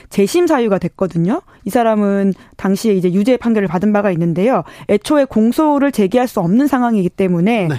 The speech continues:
Speaker 1: 굉장히 억울하다, 이렇게 이해할 수는 있습니다.
Speaker 2: 조금, 조금 복잡합니다. 그러니까 해당 사건을 좀, 좀 설명해 주세요.
Speaker 1: 네, 이천팔 년에 게임기 유통업체를 운영했던 김 씨라고 있는데요.
Speaker 2: 네.
Speaker 1: 이 사람이 자기의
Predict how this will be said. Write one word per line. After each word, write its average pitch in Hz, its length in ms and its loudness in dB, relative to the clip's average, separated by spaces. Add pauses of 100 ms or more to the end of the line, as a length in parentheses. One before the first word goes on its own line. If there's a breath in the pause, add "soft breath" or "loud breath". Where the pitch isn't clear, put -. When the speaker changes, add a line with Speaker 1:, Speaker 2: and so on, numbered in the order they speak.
(180 loud breath)
Speaker 1:
굉장히 254 300 0
억울하다, 190 640 0
이렇게 196 220 -2
이해할 185 160 0
수는 196 160 -2
있습니다. 180 280 -4
Speaker 2:
조금, 233 240 0
조금 226 240 -2
복잡합니다. 180 840 0
그러니까 185 280 -2
해당 247 380 -2
사건을 233 560 -2
좀, 139 280 -6
좀 165 220 -4
설명해 214 520 -2
주세요. 139 440 -2
Speaker 1:
네, 214 220 2
이천팔 294 440 0
년에 285 220 2
게임기 320 360 0
유통업체를 220 500 0
운영했던 202 500 0
김 226 180 0
씨라고 214 360 -2
있는데요. 170 420 0
Speaker 2:
네. 156 100 2
Speaker 1:
이 190 40 -2
사람이 220 400 0
자기의 208 540 -2